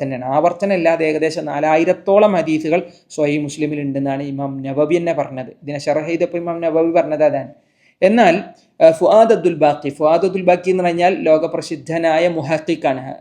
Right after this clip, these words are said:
പല ഗ്രന്ഥങ്ങളെയും തഹ്ഖീഖ് ചെയ്ത മഹാപണ്ഡിതനാണ്.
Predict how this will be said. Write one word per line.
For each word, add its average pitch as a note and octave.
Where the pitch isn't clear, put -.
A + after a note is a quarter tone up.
പല D3+
ഗ്രന്ഥങ്ങളെയും D#3+
തഹ്ഖീഖ് D#3
ചെയ്ത D#3
മഹാപണ്ഡിതനാണ്. D3+